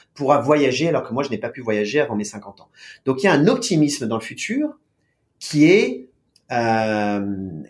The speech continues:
qui est extrêmement présent et qui est en fait, euh, communicatif.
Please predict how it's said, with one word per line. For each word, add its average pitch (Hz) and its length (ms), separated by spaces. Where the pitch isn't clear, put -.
qui 151 300
est 160 180
extrêmement 139 480
présent 151 720
et 135 120
qui 143 260
est 170 40
en 120 100
fait, 185 380
euh, 104 300
communicatif. 147 840